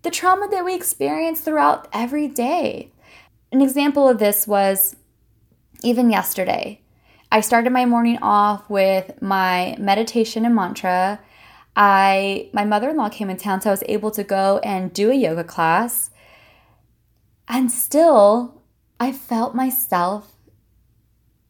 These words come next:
like, having this slight anxiety or irritability. And honestly, maybe it was because I do Kundalini meditations in the morning, and then I went to Kundalini yoga class, and I honestly feel like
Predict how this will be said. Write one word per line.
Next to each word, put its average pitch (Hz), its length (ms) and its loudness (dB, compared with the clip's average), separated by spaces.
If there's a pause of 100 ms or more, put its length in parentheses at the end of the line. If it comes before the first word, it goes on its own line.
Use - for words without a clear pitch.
(320)
like, 208 420 -10
having 254 460 -2
this 226 220 -4 (100)
slight 226 520 -2
anxiety 208 680 -2
or - 200 -6
irritability. 220 800 -2 (260)
And 254 160 2
honestly, 330 400 0
maybe 240 320 2
it - 20 2
was 269 140 0
because 262 580 0 (1040)
I 233 60 8
do 262 160 -2
Kundalini 214 680 -2
meditations 175 560 -8
in 180 80 -8
the 175 40 -6
morning, 180 320 -6
and 196 160 -4
then 196 80 -4
I 196 60 0
went 196 160 -6
to 202 80 -4
Kundalini 214 600 -2
yoga 190 180 -4
class, - 400 -4
and 202 140 -6
I 196 80 -6
honestly 254 400 -4
feel 214 200 -4
like 202 240 -2